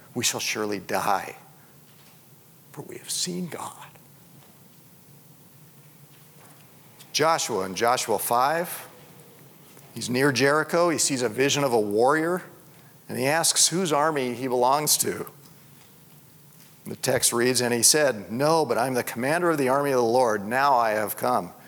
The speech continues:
And Joshua fell on his face to the earth and worshiped." Balaam in the book of Numbers.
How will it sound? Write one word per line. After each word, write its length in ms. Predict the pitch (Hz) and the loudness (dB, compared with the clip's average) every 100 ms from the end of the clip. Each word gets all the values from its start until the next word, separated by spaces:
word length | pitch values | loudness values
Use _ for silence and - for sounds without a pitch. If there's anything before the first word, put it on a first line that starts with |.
| - - | -20 -14
And 140 | 98 | -6
Joshua 420 | 104 113 113 104 90 | 0 2 0 -2 -4
fell 340 | - 123 113 | -2 0 2
on 120 | 107 | 0
his 160 | 101 - | 0 0
face 260 | 101 95 | 0 -4
to 120 | - 78 | -4 -6
the 160 | 82 | -6
earth 180 | 80 76 | -6 -8
and 160 | 76 80 | -12 -12
worshiped." 480 | 78 - 82 - - - - - - - - - - - - | -10 -10 -12 -20 -20 -20 -20 -20 -20 -20 -20 -20 -20 -20 -2
Balaam 480 | 135 156 127 92 85 | 2 2 2 -2 -10
in 200 | 82 87 | -16 -16
the 60 | |
book 240 | 92 123 120 | -8 -6 -6
of 60 | |
Numbers. 680 | 117 127 127 92 - - | -2 -2 -2 -4 -4 -4